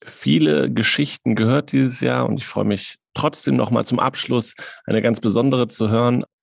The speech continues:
denn es geht um Eiskunstlauf und, äh, ich habe die mehrfache deutsche Meisterin Nicole Schott heute zu Gast. Und ja, wir sprechen darüber, wie so ihr normaler Trainingsalltag aussieht, wie sie denn eigentlich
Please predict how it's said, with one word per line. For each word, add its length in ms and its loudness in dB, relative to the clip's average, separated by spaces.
denn 340 2
es 240 -2
geht 320 -2
um 300 0
Eiskunstlauf 1300 0
und, 380 2
äh, 240 4
ich 220 -4
habe 140 0
die 60 -6
mehrfache 480 0
deutsche 460 0
Meisterin 640 0
Nicole 440 -2
Schott 480 -2
heute 320 0
zu 160 -4
Gast. 440 -2
Und 320 2
ja, 260 0
wir 80 0
sprechen 360 0
darüber, 300 2
wie 140 2
so 300 2
ihr 240 0
normaler 360 2
Trainingsalltag 680 -2
aussieht, 420 -2
wie 240 0
sie 160 -2
denn 160 0
eigentlich 580 -2